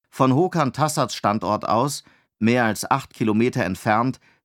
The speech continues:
wirkte er sogar überschaubar. Dennoch, nichts würde einen Berg bewegen können. Niemals.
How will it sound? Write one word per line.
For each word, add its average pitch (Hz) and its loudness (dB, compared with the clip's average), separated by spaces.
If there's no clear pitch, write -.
wirkte 139 0
er 127 0
sogar 117 0
überschaubar. 120 -4
Dennoch, 101 -4
nichts 135 0
würde 127 2
einen 98 0
Berg 113 0
bewegen 104 -2
können. 87 -12
Niemals. 113 0